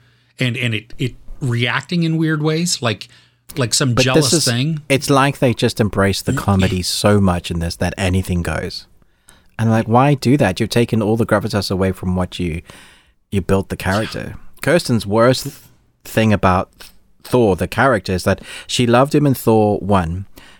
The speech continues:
Speaker 2: because he was still the blonde, blonde-eyed,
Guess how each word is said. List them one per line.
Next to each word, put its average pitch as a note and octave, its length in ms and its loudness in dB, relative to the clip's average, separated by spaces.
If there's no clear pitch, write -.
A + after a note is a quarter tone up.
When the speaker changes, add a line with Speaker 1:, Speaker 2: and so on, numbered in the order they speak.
Speaker 2:
because A2 320 0
he A2+ 160 0
was A#2+ 240 4
still A#2+ 260 4
the G2+ 140 2
blonde, G2+ 420 2
blonde-eyed, F#2 840 0